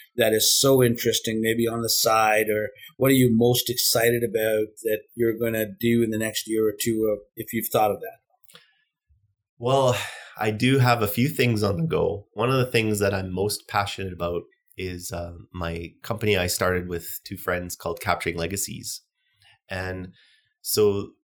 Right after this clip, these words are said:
Speaker 2: the general gist of it is that there's a lot of people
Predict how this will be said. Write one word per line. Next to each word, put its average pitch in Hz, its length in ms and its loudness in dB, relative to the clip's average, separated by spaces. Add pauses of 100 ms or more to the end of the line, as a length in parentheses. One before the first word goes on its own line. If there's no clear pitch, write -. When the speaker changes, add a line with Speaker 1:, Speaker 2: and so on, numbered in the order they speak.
(220)
Speaker 2:
the 104 420 2
general 143 380 2
gist 117 300 0
of 98 140 4
it 95 200 2
is 90 360 0
that 85 420 -2
there's 90 440 -4
a 87 60 -4
lot 92 240 2
of 104 120 0
people 92 640 -4